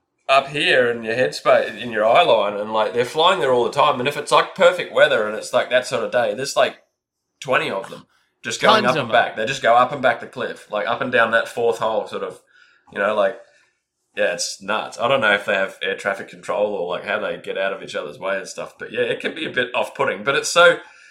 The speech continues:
Speaker 1: the whole setting there is off-putting. You spend your whole day at Torrey just staring at the Pacific. You can't help it 'cause you can see La Jolla over there and, like, this, you check in the surf and is there waves and, like, it's just such a stunning view. Almost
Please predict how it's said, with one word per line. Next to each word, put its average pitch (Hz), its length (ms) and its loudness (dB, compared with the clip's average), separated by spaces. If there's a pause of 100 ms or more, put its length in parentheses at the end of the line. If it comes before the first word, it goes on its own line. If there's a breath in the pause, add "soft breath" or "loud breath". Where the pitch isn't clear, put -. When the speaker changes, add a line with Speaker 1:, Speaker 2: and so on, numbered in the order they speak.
(420 loud breath)
Speaker 1:
the 160 80 -2
whole 202 520 0 (100)
setting 139 560 -2
there 104 320 -4
is 110 160 -10
off-putting. 104 540 -6
You 117 100 -12
spend 156 340 -4
your 135 100 -2
whole 165 340 0
day 131 200 4
at - 120 -8
Torrey 117 300 -2
just - 240 -6
staring 120 400 0
at 101 80 -10
the - 80 -10
Pacific. - 480 -8 (140)
You 127 120 -8
can't 135 260 -4
help 151 220 -2
it - 180 -10
'cause 107 160 -14
you 123 80 -10
can 131 120 -12
see 147 180 -2
La 117 140 0
Jolla 127 360 6
over 117 140 0
there 110 440 2
and, 104 100 -2
like, 101 240 0 (540)
this, 107 300 -8
you 107 80 -14
check 117 320 -6
in 117 120 -2
the 107 80 -2
surf 107 640 0
and 95 80 -12
is 92 80 -12
there 101 120 -4
waves 98 680 -2
and, 90 120 -12
like, 87 280 -8
it's - 280 -10
just 127 240 -4
such 143 300 0
a 120 140 -2
stunning 120 760 -6
view. 107 280 -4
Almost 165 400 -2